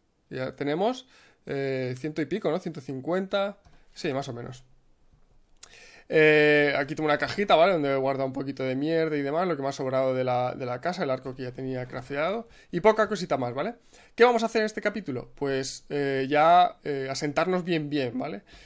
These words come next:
Es decir, eh, nos vamos a poner una forja, eh, nos vamos a poner un smithy aquí, ¿vale? Y, eh, vamos a tam-, eh, vamos a tamearnos un pteranodón, ¿vale?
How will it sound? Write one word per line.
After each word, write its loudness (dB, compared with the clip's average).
Es -2
decir, -4
eh, -2
nos -2
vamos 2
a -2
poner -2
una -4
forja, 0
eh, 2
nos -4
vamos 0
a -4
poner -2
un 0
smithy 2
aquí, -8
¿vale? 0
Y, 0
eh, 4
vamos 2
a -2
tam-, 0
eh, -2
vamos -4
a -6
tamearnos -6
un 0
pteranodón, 2
¿vale? -4